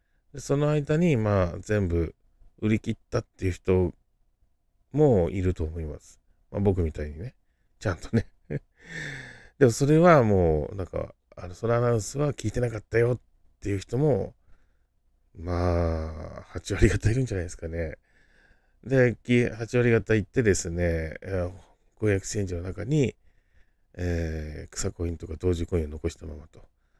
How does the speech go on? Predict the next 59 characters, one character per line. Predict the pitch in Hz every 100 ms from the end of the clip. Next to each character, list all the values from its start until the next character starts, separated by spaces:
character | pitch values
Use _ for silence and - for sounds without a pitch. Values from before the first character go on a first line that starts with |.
| _
で、 | -
今 | 139 147 127
回 | 110 123
の | 151 127 92
ア |
ナ | 98
ウ | 98
ン |
ス | 95
で | 113
と-、 | - 123 120
わ | 120 120
ず | 98
か | 98
十 | - 127
日 | 131
間 | 127 101
で | 85
す | -
ね。 | 113 98 87 - _ _ _ - - - _ _ _ _
わ | - 107
ず | 95
か | 98
十 | - 92
日 | 95 92
間、 | 95 92 90 87 87
気 | - 113
づ | 101 113
く | - 101
か | - 120 104
気 | -
づ | 110 110
か | 120
な | 113
い | 107
か | 104 104
で | -
す | 101
ね。 | 104 110 110 110
気 | -
づ | 120
い |
て | 113
ほ | 117
し | -
い | 127
で | 123
す | -
ね。 | 120 113 101 _ _ _ _ -
で、 |
僕 | 139 160
も | 143 117 104
ラ | 104 117
イ | 123
ン | 131
で | 151
で | 113
す | -
ね、 | 92 95 90 82